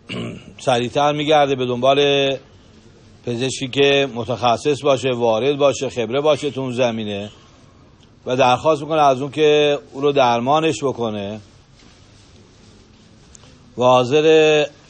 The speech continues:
هر چقدر لازمه هزینه بکنه تا خوب بشه، چقدر به پزشکش احترام می‌گذاره، زیرا که نگرانه، می-، <coughs> می‌ترسه از بیماریش.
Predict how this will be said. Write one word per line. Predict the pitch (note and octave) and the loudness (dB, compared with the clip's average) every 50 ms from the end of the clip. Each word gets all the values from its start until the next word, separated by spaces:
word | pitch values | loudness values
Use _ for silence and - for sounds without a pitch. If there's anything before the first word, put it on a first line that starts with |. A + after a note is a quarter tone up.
| - _ - | -20 _ -4
هر | B2 C3 | -2 -2
چقدر | C3 - D3 D3+ D3+ D3+ | -2 0 2 2 2 4
لازمه | C#3+ C3+ B2+ B2 B2+ C3 C3+ D3+ D#3 C3+ | 4 2 2 2 0 -4 -2 -2 -2 0
هزینه | C3+ B2+ B2 A2+ A#2 A#2+ A#2+ C#3 D3+ | 0 0 0 0 -2 -4 -2 -2 0
بکنه | D#3 D#3+ C#3+ - C#3+ C3+ B2 B2 A#2 A2+ A2 A2+ A2 - - - - - - - - - - - - - - | 2 2 2 2 0 0 0 0 -2 -4 -4 -6 -8 -14 -20 -20 -20 -20 -20 -20 -20 -20 -20 -20 -20 -14 -6
تا | - B2+ C3+ | -2 -2 0
خوب | A#2 F3 F#3 E3 D#3 | 0 0 -2 0 0
بشه، | D3+ - - C#3+ B2 | -2 0 0 -2 -2
چقدر | A2+ - C#3+ C#3+ D3+ C#3+ | -2 0 2 2 2 2
به | C#3+ C3+ | 2 -2
پزشکش | G#2 B2+ A#2+ A#2 C#3+ C#3+ A#2+ D3+ D3+ C3 A#2 | -2 -4 -4 -2 -2 -2 0 0 -2 0 0
احترام | C#3+ B2 A2+ - A#2+ A2+ A#2+ C3+ D3 D3+ | -2 -4 -4 -2 -2 0 0 2 0 0
می‌گذاره، | D#3 D3+ C3+ B2+ B2+ C#3+ C3+ B2+ B2 A#2+ A2+ A#2 A2+ - - - - _ _ _ _ - - - - - - - - - _ _ _ _ _ _ - - - - - - - - - - | -2 -6 -6 -2 0 2 2 2 2 0 -2 -2 -4 -10 -20 -20 -20 _ _ _ _ -20 -20 -20 -20 -20 -20 -20 -20 -20 _ _ _ _ _ _ -20 -20 -20 -20 -20 -20 -20 -20 -12 -4
زیرا | B2 D3 D3+ D#3+ | 0 2 2 2
که | D#3 D#3 E3+ E3+ E3 E3 E3 D#3+ D#3+ D#3+ D#3+ D#3+ F3 - - _ _ _ _ - - - - C3 | 2 2 2 4 6 6 6 6 6 6 4 2 0 -4 -10 _ _ _ _ -20 -20 -14 -8 -4
نگرانه، | C3+ C3 B2+ A#2+ C3 B2+ C3 C#3 D#3 E3 E3 D#3 D3 C3+ | -2 -2 0 2 2 2 4 4 4 4 2 2 0 -4
می-، | C3 C3+ D3 D3+ - - - - - - - - - - - - D3+ F#2+ - - - - - - - - - - - - B3 A#3+ A#3+ - | -4 -4 -6 -6 -4 -4 -4 -4 -6 -8 -10 -10 -10 -10 -10 -10 -12 -12 -14 -18 -20 -20 -20 -20 -20 -20 -20 -20 -20 -20 -20 -20 -20 -20
<coughs> | - - C4+ C4 - _ _ _ _ - - - _ _ _ _ - _ _ _ _ _ _ - | -20 -20 -20 -20 -20 _ _ _ _ -20 -20 -20 _ _ _ _ -20 _ _ _ _ _ _ -8
می‌ترسه | D3+ D3 - F#3 D#3+ D3+ D3+ B2+ C#3 C#3+ | -4 0 2 4 4 4 2 2 2 2
از | C3 B2+ C3+ B2 A#2 | 2 2 0 -4 -6
بیماریش. | A2+ B2+ B2+ B2 B2 A#2 A2 G#2 G#2+ G2+ G#2 G#2+ - - | -8 -6 -6 -4 -4 -4 -6 -6 -8 -10 -12 -14 -16 -20